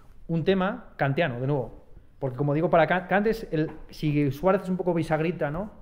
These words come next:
Medievo, me-, modernidad, Kant claramente es la otra puerta para llegar al presente. Kant, en la segunda antinomia de la razón pura, se plantea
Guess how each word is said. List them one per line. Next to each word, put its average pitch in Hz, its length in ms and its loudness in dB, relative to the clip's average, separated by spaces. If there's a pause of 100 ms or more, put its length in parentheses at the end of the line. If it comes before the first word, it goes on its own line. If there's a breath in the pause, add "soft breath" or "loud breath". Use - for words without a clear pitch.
(140)
Medievo, 151 460 2
me-, 160 160 0
modernidad, 156 600 0 (360 soft breath)
Kant 151 220 0
claramente 156 380 2
es 135 60 -4
la 143 100 2
otra 135 220 0
puerta 131 360 0 (840 soft breath)
para 131 160 4
llegar 131 120 4
al 135 60 2
presente. 139 400 0 (400 loud breath)
Kant, 202 280 4
en 165 80 2
la 139 100 4
segunda 165 320 0
antinomia 196 480 2 (220)
de 139 100 0
la 135 160 2
razón 147 260 0
pura, 170 380 0 (720)
se - 100 -8
plantea 151 600 2